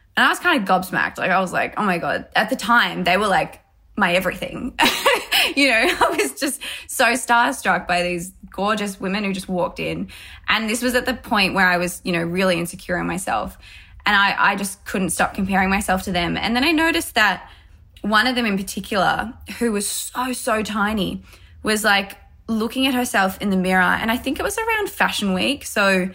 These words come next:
I think there's, like, this added pressure around Fashion Week where they all just need to be their, like, tiniest, basically. Um, and she was just continuously picking on herself. Like, she was pointing out things she hated or, like, you know, just, just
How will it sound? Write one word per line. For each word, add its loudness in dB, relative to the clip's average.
I -6
think -2
there's, 2
like, 0
this -4
added 2
pressure 0
around 0
Fashion -2
Week -4
where 2
they 2
all 0
just -6
need -4
to -6
be -6
their, -4
like, -8
tiniest, -8
basically. -10
Um, 2
and 0
she 2
was 0
just -6
continuously -4
picking -4
on 2
herself. -4
Like, -4
she -6
was -2
pointing -2
out -2
things -2
she -6
hated -2
or, -2
like, -2
you 0
know, 2
just, -2
just -4